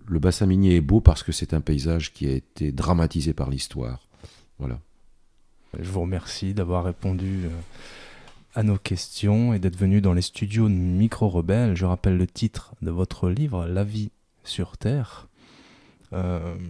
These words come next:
Speaker 2: un livre assez fascinant, effectivement, euh, disponible dans, dans
Speaker 1: En
Speaker 2: tout-
Speaker 1: librairie.
Speaker 2: en librairie.
Speaker 1: Et sur le site de l'éditeur, euh,
Speaker 2: Sur le
Speaker 1: qui
Speaker 2: site.
Speaker 1: s'appelle Loco.
Speaker 2: Voilà.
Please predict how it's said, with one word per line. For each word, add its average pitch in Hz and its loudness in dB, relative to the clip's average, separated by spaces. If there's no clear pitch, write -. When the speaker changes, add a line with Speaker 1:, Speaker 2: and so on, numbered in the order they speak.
Speaker 2:
un 104 -4
livre 101 0
assez 101 -2
fascinant, 92 -2
effectivement, 98 0
euh, 90 0
disponible 101 0
dans, 85 -2
dans 87 -2
Speaker 1:
En 90 -2
Speaker 2:
tout- 90 0
Speaker 1:
librairie. 101 4
Speaker 2:
en 117 0
librairie. 90 -2
Speaker 1:
Et 120 10
sur 117 2
le 92 6
site - -4
de 82 2
l'éditeur, 85 0
euh, 80 -2
Speaker 2:
Sur 71 -2
le 71 -4
Speaker 1:
qui 85 -12
Speaker 2:
site. 82 -10
Speaker 1:
s'appelle 95 0
Loco. 82 2
Speaker 2:
Voilà. 87 -2